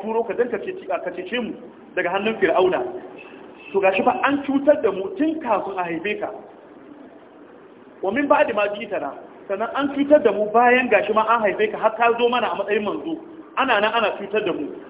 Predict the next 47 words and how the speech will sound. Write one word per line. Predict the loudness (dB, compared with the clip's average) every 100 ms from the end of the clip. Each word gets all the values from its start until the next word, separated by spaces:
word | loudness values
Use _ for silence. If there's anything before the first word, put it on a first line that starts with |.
| -20 -12 -4
To | 2
a | 4
yaushe | 6 4 2 0
ne | 2 4
za | 4 4
a | 2
samu | 2 2
nasara?" | 2 4 4 2 -10 -14 -20 -20 -20 -20 -20 -20 -20 -20 -20 -20 -20 -8
Saboda | 0 0 2
hankali | 0 4 4 6
ya | 6
riga | 8
ya | 6 6
tashi. | 2 2 -6 -14 -20 -20 -20 -20 -20 -20 -20 -20 -20 -20 -14
An | 2
gane | 4 4
wannan | 0 2
ko? | 2 2 -8 -12 -16 -14 -4
Suna | -2
ta | 0
gaya | 6 6
ma | 6
Annabi, | 0 -2
sai | -2 -4
shi | -2
ne |
Annabi | -2 -2 0
Musa | 0
ke | 2 0
ce | -2
musu | -2 -4 -8
su | 0
yi | 2
hakuri. | 2 0 -4 -6 -12 -16 -18 -20 -20 -20 -20 -20 -4
Yana | 2 4
ta | 6
ba | 6
su | 4
hakuri. | 0 -2 -6 -10 -14 -12 -2
A | 0
wata | 4
aya | 6 6 4
yake | 0 -2
cewa, | -2 -2 -8 -16 -20 -20 -12
"Ista'inu | -8 -4 -2 0 0 2
billahi | 2 4 4
wasbiru. | 4 2 2 -6 -6